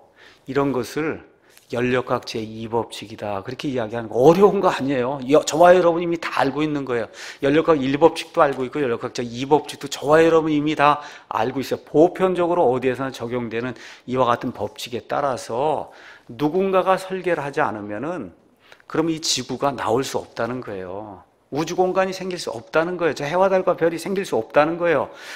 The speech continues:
저 해와 달과 별이 하나도 부딪히지 않고 지금까지 질서를 유지하고 있잖아요. 그렇죠? 이런 일이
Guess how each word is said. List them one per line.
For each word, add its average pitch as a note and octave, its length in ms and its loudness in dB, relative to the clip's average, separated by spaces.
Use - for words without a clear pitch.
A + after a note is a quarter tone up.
저 F#3 160 8
해와 G#3 300 8
달과 G3 340 6
별이 F#3+ 260 2
하나도 A#3 560 6
부딪히지 F#3+ 600 -2
않고 F#3 420 6
지금까지 F3 580 2
질서를 G#3+ 480 6
유지하고 E3 420 4
있잖아요. D3 720 0
그렇죠? E3 360 2
이런 F3+ 360 2
일이 D3+ 680 -4